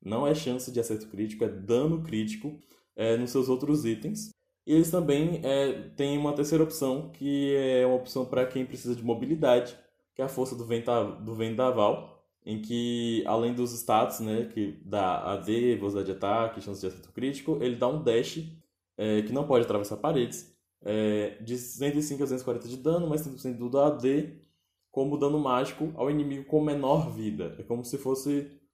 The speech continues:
um protobelt. É, mas nesse caso, né, é, o dano vai no inimigo com menor vida, não é um dano geral. E a passiva dele é que ele buffa os outros itens, dando dois por cento de velocidade de movimento. É, esses itens míticos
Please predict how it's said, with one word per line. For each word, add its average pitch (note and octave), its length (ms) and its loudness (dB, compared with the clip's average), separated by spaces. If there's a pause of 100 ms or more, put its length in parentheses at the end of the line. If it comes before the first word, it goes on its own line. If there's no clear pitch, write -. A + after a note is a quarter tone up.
(160)
um A#3 160 -6
protobelt. F#3+ 760 0 (440)
É, G2+ 360 2
mas A2 200 0
nesse A#2+ 200 -4
caso, B2+ 340 2
né, C3 420 0
é, A2 220 0
o G#2 200 0
dano A#2 300 0
vai C3 160 2
no C3 100 -2
inimigo B2 360 -2
com A#2+ 100 0
menor B2+ 260 0
vida, A2+ 600 -2
não G#2+ 120 -4
é A2+ 60 0
um A#2+ 100 0
dano A2 280 -4
geral. G2 400 -2 (640)
E C3+ 360 4
a C#3+ 60 4
passiva D3 400 4
dele C#3 380 4
é - 20 2
que C#3+ 100 -4
ele B2 320 -2
buffa B2+ 420 0
os C#3+ 100 2
outros C#3 320 -2
itens, A#2 280 -2
dando A#2 300 0
dois A#2+ 240 0
por - 60 -12
cento A#2+ 120 -10
de A#2 60 -12
velocidade G#2 320 0
de G#2 60 -8
movimento. A#2 520 -4 (520)
É, A2+ 880 2 (120)
esses C3 260 -6
itens D#3+ 300 -2
míticos D#3+ 720 0